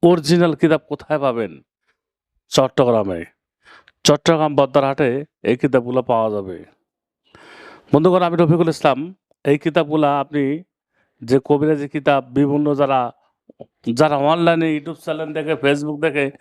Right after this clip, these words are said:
যারা অর্ডার করে ঠকছেন, যারা বাংলা বাজারে গিয়ে ঠকছেন, মিরপুরে বিভিন্ন জায়গায় ঠকছেন, আমি তাদেরকে বলবো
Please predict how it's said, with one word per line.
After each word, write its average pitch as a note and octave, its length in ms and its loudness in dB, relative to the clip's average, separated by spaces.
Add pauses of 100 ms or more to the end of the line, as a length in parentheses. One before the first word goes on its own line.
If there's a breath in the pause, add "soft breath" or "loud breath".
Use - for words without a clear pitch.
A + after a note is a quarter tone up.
(280 soft breath)
যারা C3+ 240 2
অর্ডার D3 320 0
করে D#3 220 0
ঠকছেন, A#2+ 560 -2 (680)
যারা D#3 240 2
বাংলা E3 320 0
বাজারে E3+ 320 -4
গিয়ে F3 180 -2
ঠকছেন, E3 520 -4 (140)
মিরপুরে E3 500 0
বিভিন্ন G#3+ 420 0
জায়গায় F#3+ 300 2
ঠকছেন, C#3 480 -4 (800 soft breath)
আমি D3+ 180 2
তাদেরকে F3+ 460 2
বলবো C#3+ 440 -2